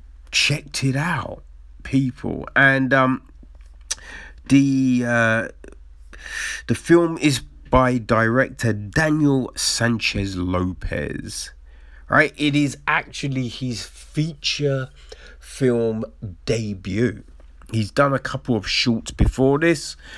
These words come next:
but yeah, this is his first feature. He, uh, co-wrote it with Hannah Renton. Um, he also is one of the producers, along with Jay Lin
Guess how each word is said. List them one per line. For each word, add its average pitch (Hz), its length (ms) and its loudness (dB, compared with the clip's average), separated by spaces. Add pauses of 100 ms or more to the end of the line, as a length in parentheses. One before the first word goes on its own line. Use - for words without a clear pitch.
(180)
but 139 140 4
yeah, 147 220 -2 (120)
this 113 220 -2
is 110 80 -4
his 110 180 -2
first 127 360 2
feature. 135 480 2 (440)
He, 127 380 4
uh, 123 140 0 (100)
co-wrote 143 840 2
it - 220 -2 (300)
with 120 180 6
Hannah 131 640 2
Renton. 123 880 0 (1500)
Um, 127 460 4 (500)
he 139 400 0
also 151 580 2
is 131 320 2
one 123 220 2
of 104 100 -4
the 107 60 -6
producers, 180 1120 -2 (480)
along 123 580 2
with 107 380 -2
Jay 113 540 0
Lin 147 760 -2